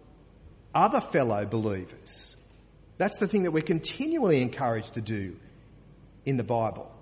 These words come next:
Jesus says that that'll be the mark of your discipleship, that you love one another, that you love the people here in this building,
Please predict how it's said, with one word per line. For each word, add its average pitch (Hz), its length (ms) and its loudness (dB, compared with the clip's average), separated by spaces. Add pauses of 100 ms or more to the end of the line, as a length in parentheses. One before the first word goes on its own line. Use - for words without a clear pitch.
(760)
Jesus 170 320 2
says 175 180 4
that 151 200 -2
that'll 214 260 6
be 202 100 10
the 185 120 8
mark 185 560 4
of 190 120 4
your 175 160 4
discipleship, 160 800 0 (220)
that 151 180 -2
you 151 120 4
love 156 420 4
one 147 240 2
another, 139 480 0 (2000)
that 160 140 4
you 156 60 4
love 170 300 4
the 156 80 0
people 147 320 4
here 165 320 2
in 160 100 2
this 160 160 -2
building, - 480 2